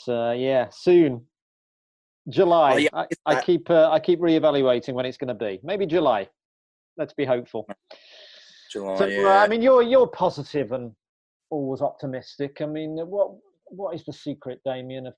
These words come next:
Speaker 1: being, 'cause you're full of, still full of creativity and, uh, you know, many comics are, but, uh, many comics aren't, you know,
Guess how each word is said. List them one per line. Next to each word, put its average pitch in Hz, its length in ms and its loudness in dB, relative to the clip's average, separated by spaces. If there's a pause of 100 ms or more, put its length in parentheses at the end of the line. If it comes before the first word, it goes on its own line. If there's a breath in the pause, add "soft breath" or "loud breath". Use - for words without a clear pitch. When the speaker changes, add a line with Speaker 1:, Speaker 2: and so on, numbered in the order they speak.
Speaker 1:
being, 123 420 -8
'cause 120 120 -16
you're 135 100 -12
full 143 220 -10
of, 131 100 -8
still 151 320 -6
full 156 120 -6
of 135 80 -10
creativity 143 840 -6
and, 131 260 -8
uh, 135 120 -4
you 190 100 -8
know, 202 120 -2
many 208 200 -6
comics 175 400 -4
are, 170 280 4
but, 143 260 -10
uh, 143 100 0
many 147 200 -4
comics 139 340 -8
aren't, 147 420 -6
you 135 80 -2
know, 135 200 -6